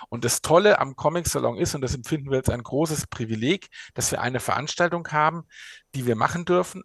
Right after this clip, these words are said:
als Stadt, als Kulturamt mit Steuergeldern, die aber so dazwischen liegt,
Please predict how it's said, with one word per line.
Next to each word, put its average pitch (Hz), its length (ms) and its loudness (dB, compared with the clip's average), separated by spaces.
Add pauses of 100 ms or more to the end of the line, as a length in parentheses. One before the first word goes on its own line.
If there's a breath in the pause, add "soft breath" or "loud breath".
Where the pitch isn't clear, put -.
als 113 300 2
Stadt, - 580 0
als 117 320 -4
Kulturamt 170 680 0
mit 127 160 -4
Steuergeldern, 160 760 2 (400 loud breath)
die 156 200 -2
aber 139 420 6 (580 soft breath)
so - 200 0
dazwischen 156 520 2
liegt, 104 400 -2